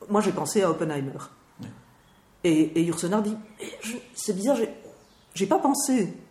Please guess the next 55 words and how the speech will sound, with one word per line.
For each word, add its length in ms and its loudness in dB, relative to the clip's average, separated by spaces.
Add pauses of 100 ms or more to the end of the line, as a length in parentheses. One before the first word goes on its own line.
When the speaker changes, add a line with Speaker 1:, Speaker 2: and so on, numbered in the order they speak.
Speaker 1:
à 200 0
Oppenheimer 500 -2
lui-même, 380 2
mais 100 6
vous 140 0
avez 140 -2
bien 140 2
raison 240 0
de 60 -2
le 60 0
mentionner, 380 -2
parce 200 -2
que, 100 -2 (120)
et 100 -2
hop, 80 0 (140)
elle 140 -2
donne 140 2
une 100 6
justification 680 -4
qui 140 -2
montre 300 0
qu'elle 360 0
était 180 0
tout 140 -4
à 80 0
fait 200 0
dans 160 4
ce 180 0 (400)
mood-là 680 4
quand 180 0
elle 80 2
écrivait 360 -2
l'œuvre 280 -2
noire, 340 -4
hein. 120 -2
Speaker 2:
Euh, 380 -14
et 20 -12
on 60 -6
peut 160 -4
dire, 220 2 (120)
euh, 560 -8
pour 140 -8
enchaîner, 260 -4
que 60 -4
la 80 -4
grande 240 -6
force 180 -8
de 60 -2
la 60 -2
littérature, 500 -6
c'est 100 -12
que 100 -12
chaque 440 -12 (320)
lecteur 480 -2
réécrit 640 0